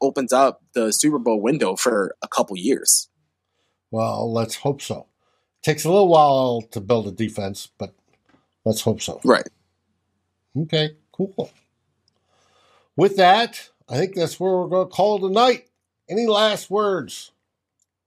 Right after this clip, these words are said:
Speaker 1: No, man. We're, we're on the lookout for this coaching to see who's, uh, gonna take
Speaker 2: Mm-hmm.
Speaker 1: over. It's taken a long time, like, the length of the playoffs.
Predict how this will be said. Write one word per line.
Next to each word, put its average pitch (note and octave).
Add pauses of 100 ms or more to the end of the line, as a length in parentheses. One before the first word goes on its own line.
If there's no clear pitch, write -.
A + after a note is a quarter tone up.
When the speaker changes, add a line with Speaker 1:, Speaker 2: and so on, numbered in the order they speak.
(1040)
Speaker 1:
No, F3
man. G3+ (100)
We're, F3+ (160)
we're D#3
on G3
the G3
lookout F#3
for F3
this D#3+
coaching D3 (140)
to C3+
see D3+
who's, D3
uh, C#3
gonna C#3
take C3+
Speaker 2:
Mm-hmm. D3
Speaker 1:
over. C#3+
It's C#3
taken E4+
a G#3
long E3+
time, C#3+
like, B2
the A#2+
length E3
of C#3
the A2+
playoffs. C#3+